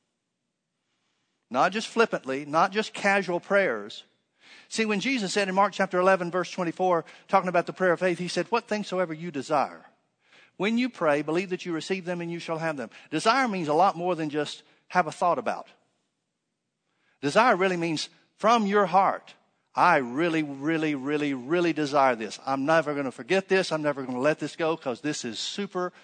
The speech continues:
super important, maybe even paramount in importance to me."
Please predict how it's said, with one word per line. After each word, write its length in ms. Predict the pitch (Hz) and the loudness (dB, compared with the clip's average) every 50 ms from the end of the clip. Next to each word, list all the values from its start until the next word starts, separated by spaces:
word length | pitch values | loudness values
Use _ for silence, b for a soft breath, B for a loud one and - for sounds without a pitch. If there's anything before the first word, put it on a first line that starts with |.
| b b b | b b b
super 640 | - - - - 196 185 - - 139 123 131 - b b b b b | -10 -8 -4 -2 -2 -2 -2 -2 -4 -6 -6 -8 b b b b b
important, 400 | - 143 143 - 160 139 117 113 | -6 -6 -4 -2 -2 -2 0 2
maybe 200 | 139 170 160 160 | 2 2 2 0
even 200 | 160 147 135 117 | -2 -2 -4 -6
paramount 640 | - - - 214 214 165 139 123 117 113 113 113 - b b b b b b b b _ _ _ _ 139 | -6 -2 0 2 2 2 2 0 -2 -2 -4 -6 -8 b b b b b b b b _ _ _ _ -6
in 80 | 135 | -4
importance 440 | 135 123 - 160 147 127 113 104 - | -4 -4 -2 -2 -2 -2 -2 -8 -12
to 100 | - 131 | -12 -10
me." 180 | 110 104 92 | -10 -10 -10